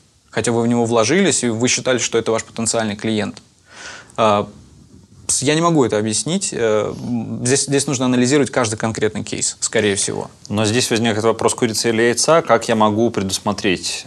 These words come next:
Speaker 2: То есть я, конечно, могу себе представить очень чётко профиль, э, целевой аудитории,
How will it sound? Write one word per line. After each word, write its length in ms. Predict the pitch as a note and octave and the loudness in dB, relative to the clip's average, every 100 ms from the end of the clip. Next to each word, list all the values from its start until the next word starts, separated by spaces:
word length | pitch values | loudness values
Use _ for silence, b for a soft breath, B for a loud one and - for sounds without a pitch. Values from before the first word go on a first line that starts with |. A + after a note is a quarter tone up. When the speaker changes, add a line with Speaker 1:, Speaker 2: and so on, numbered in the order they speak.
| F2 | -8
Speaker 2:
То 80 | G2+ | -6
есть 180 | F#2+ - | -4 0
я, 100 | G#2+ | 0
конечно, 320 | A2+ G#2+ - | 0 -2 0
могу 220 | G#2+ A2 | 0 0
себе 220 | A2+ G2 F#2+ | 0 0 -2
представить 440 | G2 - G#2+ F2+ | -4 -2 0 0
очень 220 | F#2+ G2+ | -2 -2
чётко 300 | G2 G#2+ - | 0 0 -2
профиль, 520 | F2+ A2+ - G2+ F2 | 2 2 4 0 -2
э, 220 | E2+ F#2+ F#2 | 0 2 2
целевой 360 | A2 G2+ G2 | 0 2 2
аудитории, 680 | F#2+ G2 A#2+ E3 D#3+ C3 A2+ | 2 0 2 2 2 0 0